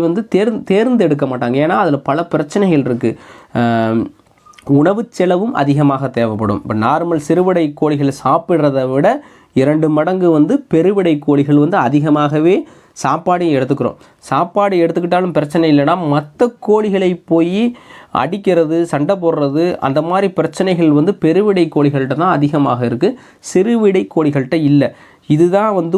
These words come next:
ஒரு மிகப்பெரிய ஒரு பிரச்சனையா இருக்கு. இந்த பிரச்சனையே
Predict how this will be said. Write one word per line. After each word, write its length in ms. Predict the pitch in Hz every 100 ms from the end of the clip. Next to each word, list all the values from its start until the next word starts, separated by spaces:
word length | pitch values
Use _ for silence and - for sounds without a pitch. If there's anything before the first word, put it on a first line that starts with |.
| 165
ஒரு 100 | 147
மிகப்பெரிய 500 | 131 151 165 170 180
ஒரு 140 | 156 -
பிரச்சனையா 360 | 135 - 156 143 127
இருக்கு. 180 | 127 123 - _ 151
இந்த 220 | 156 170 170 -
பிரச்சனையே 680 | 170 190 - 226 233 233 247